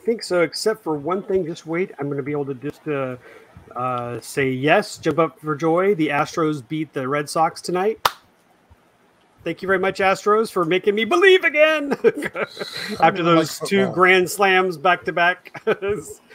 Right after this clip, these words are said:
Speaker 1: very sad, but it looks like the, uh, Astros beat the Red Sox nine to one. Woohoo!
Speaker 2: So,
Speaker 1: So
Speaker 2: what does that make the series?
Speaker 1: Uh, three to two.
Speaker 2: All right.
Speaker 1: So
Speaker 2: Nail biter.
Speaker 1: when, and that's back here in Houston now. Woohoo!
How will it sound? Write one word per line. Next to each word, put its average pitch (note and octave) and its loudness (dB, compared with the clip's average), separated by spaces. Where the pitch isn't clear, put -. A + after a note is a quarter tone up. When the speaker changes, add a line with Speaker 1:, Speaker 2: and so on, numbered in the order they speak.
Speaker 1:
very D3 -2
sad, D#3 -4
but C3+ -8
it - -12
looks D3+ -8
like E3+ -4
the, D3 -6
uh, C#3 -6
Astros D#3+ -4
beat D#3+ -4
the C#3+ -6
Red C#3 -8
Sox C#3+ -8
nine C3+ -10
to C3+ -10
one. A#2+ -12
Woohoo! C4 -2
Speaker 2:
So, E3 -6
Speaker 1:
So C3 -6
Speaker 2:
what C#3 -2
does C#3 -6
that D3+ -6
make C#3+ -10
the C3 -14
series? D#3 -10
Speaker 1:
Uh, C3 0
three D#3+ -8
to G3+ 0
two. A3 -6
Speaker 2:
All A#2+ -16
right. F#3 -10
Speaker 1:
So B2 -16
Speaker 2:
Nail D3 -4
biter. C3+ -4
Speaker 1:
when, B2 -2
and A#2 -8
that's B2 -10
back C#3+ -4
here E3 -4
in D3+ -2
Houston C#3+ -6
now. G2+ -12
Woohoo! A3+ -10